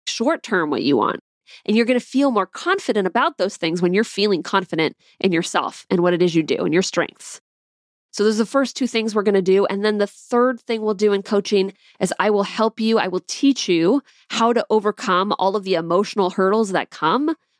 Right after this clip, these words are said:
when you go after that dream life of yours.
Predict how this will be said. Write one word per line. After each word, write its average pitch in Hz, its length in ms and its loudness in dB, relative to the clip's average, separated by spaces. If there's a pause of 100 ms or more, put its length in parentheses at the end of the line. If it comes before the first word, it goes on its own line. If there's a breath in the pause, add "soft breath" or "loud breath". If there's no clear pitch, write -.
when 196 180 2
you 180 100 0
go 185 300 2
after 160 320 -2
that 156 220 -2
dream 156 320 0
life 139 280 0
of 147 100 -4
yours. - 440 -2